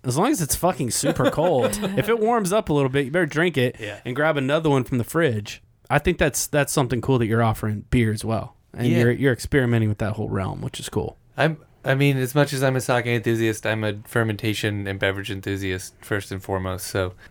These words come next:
Speaker 2: I drink a good amount of crispy beer, and so nailing that one was pretty,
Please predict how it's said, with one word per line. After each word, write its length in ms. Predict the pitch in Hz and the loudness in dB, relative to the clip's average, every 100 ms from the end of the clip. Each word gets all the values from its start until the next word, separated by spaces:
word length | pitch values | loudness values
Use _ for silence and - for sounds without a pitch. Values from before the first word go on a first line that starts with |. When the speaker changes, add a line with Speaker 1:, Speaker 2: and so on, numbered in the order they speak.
| - | 0
Speaker 2:
I 80 | |
drink 500 | 120 135 127 120 - - _ - | 2 2 0 -2 -12 -20 _ -6
a 100 | 123 | -4
good 160 | 120 127 | 2 2
amount 240 | 120 113 | 2 2
of 100 | 110 | 0
crispy 360 | - 127 - 113 | 0 -2 -2 -4
beer, 480 | 110 107 104 104 - | 0 2 2 0 -4
and 220 | 107 98 | -8 -6
so 180 | - 107 | -2 -2
nailing 460 | 104 117 113 110 | 0 0 0 0
that 180 | 107 104 | -2 -2
one 220 | 101 98 | -4 -4
was 140 | 98 - | -6 -8
pretty, 520 | - - 104 98 95 | -12 -6 -4 -4 -8